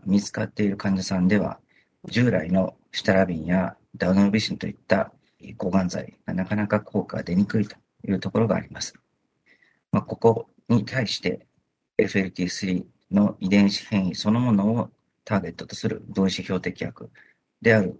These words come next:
ギルテリチニブ、あるいはキザルチニブを用いることで、従来の抗がん剤に比べて、より高い走行率、それから生存率、そして、まあ、走行と生存が良くなれば、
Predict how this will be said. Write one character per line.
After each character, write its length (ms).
ギ 120
ル 80
テ 100
リ 140
チ 160
ニ 80
ブ、 160
あ 80
る 80
い 40
は 40
キ 100
ザ 120
ル 100
チ 160
ニ 80
ブ 120
を 280
用 380
い 20
る 100
こ 100
と 160
で、 220
従 200
来 160
の 80
抗 140
が 140
ん 80
剤 160
に 60
比 120
べ 120
て、 300
よ 120
り 100
高 300
い 160
走 240
行 140
率、 340
そ 140
れ 80
か 160
ら 260
生 160
存 200
率、 340
そ 160
し 160
て、 380
ま 80
あ、 20
走 320
行 200
と 100
生 200
存 300
が 280
良 100
く 100
な 140
れ 100
ば、 320